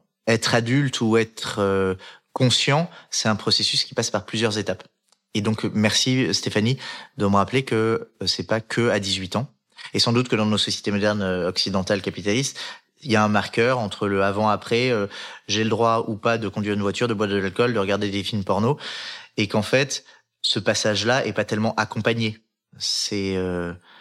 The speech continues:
des autorisations, euh, qui nous sont données sans qu'il y ait forcément un accompagnement, euh, personnel qui est offert.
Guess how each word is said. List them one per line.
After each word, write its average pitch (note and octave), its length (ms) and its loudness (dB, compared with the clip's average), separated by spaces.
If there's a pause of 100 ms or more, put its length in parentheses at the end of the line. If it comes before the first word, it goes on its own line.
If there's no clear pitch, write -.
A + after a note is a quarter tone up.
(460)
des A2 360 -2
autorisations, A2 880 2
euh, G2 160 2
qui - 220 -2
nous G#2+ 80 4
sont A2 200 2
données A#2+ 440 2
sans - 260 0
qu'il - 200 -6
y - 20 -8
ait - 40 -10
forcément A2 880 0
un G2 140 0
accompagnement, G2+ 840 0
euh, F#2+ 60 -2
personnel A2+ 720 0 (600)
qui - 100 -2
est - 20 2
offert. - 280 -4